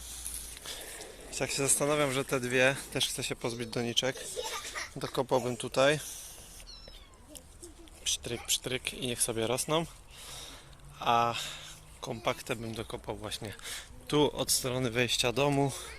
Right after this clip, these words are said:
Z tej strony, że jak będę wychodził z domu, to ją będę widział. I ona tak średnio będzie w słońcu, więc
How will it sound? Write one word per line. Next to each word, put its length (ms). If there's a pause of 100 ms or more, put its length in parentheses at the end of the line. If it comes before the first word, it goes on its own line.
(1040)
Z 140
tej 200
strony, 560 (1300)
że 120
jak 220
będę 260
wychodził 520
z 120
domu, 420 (1800)
to 160
ją 300
będę 380
widział. 600 (1400)
I 120
ona 180
tak 140
średnio 340
będzie 180
w 60
słońcu, 340
więc 220